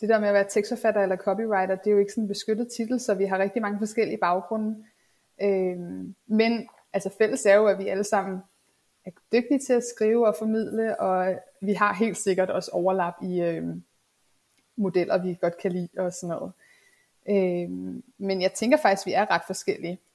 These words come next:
Og så tror jeg, jeg tror altså også rigtig meget, kunder køber ind på, øh, kemi.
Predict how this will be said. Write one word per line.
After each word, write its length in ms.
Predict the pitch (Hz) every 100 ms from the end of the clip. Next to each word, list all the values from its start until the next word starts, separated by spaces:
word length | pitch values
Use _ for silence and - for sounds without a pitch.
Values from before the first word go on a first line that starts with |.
| _ -
Og 100 | 196
så 120 | 208
tror 240 | - 254
jeg, 280 | - 240 214 - -
jeg 100 | 202 -
tror 80 |
altså 140 | 240 226
også 120 | 220 226
rigtig 120 | 233
meget, 200 | 208 214
kunder 240 | 220 226 226
køber 200 | 226 214
ind 240 | 208 220 -
på, 240 | 220 - -
øh, 240 | 208 185 180
kemi. 520 | - 214 208 - -